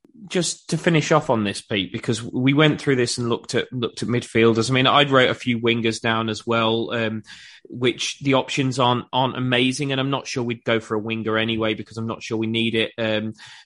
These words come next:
th-, there's, there is Izquierdo, the former Brighton player, but he's had an awful lot of injuries, um, and I don't know how fit he is at the moment. Um, Christian Atsu, the former Chelsea player, would be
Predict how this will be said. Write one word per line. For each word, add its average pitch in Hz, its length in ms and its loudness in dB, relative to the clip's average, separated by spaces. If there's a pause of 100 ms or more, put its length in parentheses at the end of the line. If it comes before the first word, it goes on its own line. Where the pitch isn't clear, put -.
th-, 123 440 -4
there's, 113 380 -4
there 123 300 0
is 120 300 0 (300)
Izquierdo, 117 960 0
the 117 100 -6
former 110 280 -2
Brighton 110 400 -2
player, 110 320 0
but - 180 -6
he's 113 240 -4
had 113 160 -4
an 113 120 -4
awful 113 320 -2
lot 110 160 -2
of 110 100 -2
injuries, 110 680 -2
um, 107 340 -4
and 113 120 -6
I 107 40 -6
don't 110 240 -4
know 107 80 -6
how 110 180 -6
fit - 280 -8
he 117 120 -4
is 113 160 -6
at - 80 -12
the 113 60 -8
moment. 110 460 -2 (300)
Um, 113 380 0
Christian 131 340 -2
Atsu, 120 400 0
the 113 80 -2
former 117 280 -4
Chelsea 117 440 -2
player, 117 380 2
would 113 220 -2
be 117 260 0